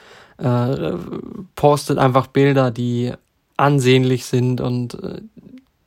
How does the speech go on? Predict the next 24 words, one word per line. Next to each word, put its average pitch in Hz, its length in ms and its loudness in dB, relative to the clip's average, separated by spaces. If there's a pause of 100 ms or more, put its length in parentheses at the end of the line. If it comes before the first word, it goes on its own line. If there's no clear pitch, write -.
(300)
glaubt 135 360 0
bloß 147 380 6
nicht, 120 320 -4
bitte, 131 340 0
glaubt's 156 320 0
einfach 131 360 -6
nicht, 127 260 -8 (880)
ähm, 120 420 -2 (480)
dass 123 220 0
es 120 360 -2 (240)
möglich 135 500 2
sei, 127 440 -2 (1500)
ähm, 123 480 0
Geld 127 300 2
zu 120 140 -6
verdienen, 120 540 0
so 127 280 0
einfach, 127 500 -4 (500)
die 139 60 -8
man 123 180 -2
einfach, 123 460 -4
äh, 123 320 -6 (1500)
äh, 123 120 -4
hier 117 340 -4